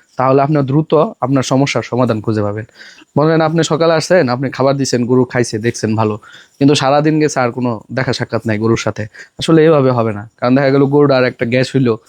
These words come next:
আপনার বা একটু পায়ে সমস্যা পাইলো। অনেক সময় আমরা যে রশিগুলো দিয়া আমরা গরু বাঁধি,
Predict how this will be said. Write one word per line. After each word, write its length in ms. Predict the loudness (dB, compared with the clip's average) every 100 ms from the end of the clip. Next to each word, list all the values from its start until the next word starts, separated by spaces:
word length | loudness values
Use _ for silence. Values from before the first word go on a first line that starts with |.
| -20 _ _ 0
আপনার 400 | 2 2 0 -4 -10 _ _ _ _ _ _
বা 380 | 2 4 4 2 -2
একটু 440 | -6 2 2 2 -2
পায়ে 180 | -2 -2
সমস্যা 380 | 0 0 0 0
পাইলো। 340 | 2 0 -2 -6 _
অনেক 200 | 0 0
সময় 320 | 2 2 4 4
আমরা 220 | 4 4
যে 260 | 2 2 -2 -14 -20 _
রশিগুলো 480 | 0 2 2 4 4
দিয়া 340 | 4 2 2 0 0
আমরা 260 | 2 2
গরু 340 | 2 2 4 2
বাঁধি, 500 | 0 0 0 -2